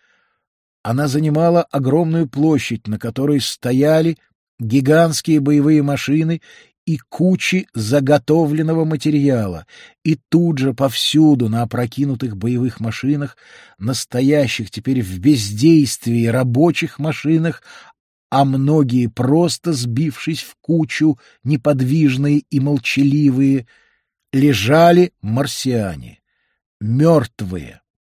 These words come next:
убитые болезнью, к борьбе с которой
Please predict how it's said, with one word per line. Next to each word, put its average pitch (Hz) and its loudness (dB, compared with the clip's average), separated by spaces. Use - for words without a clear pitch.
убитые 143 0
болезнью, 85 -4
к 92 -10
борьбе 131 0
с - -8
которой 135 0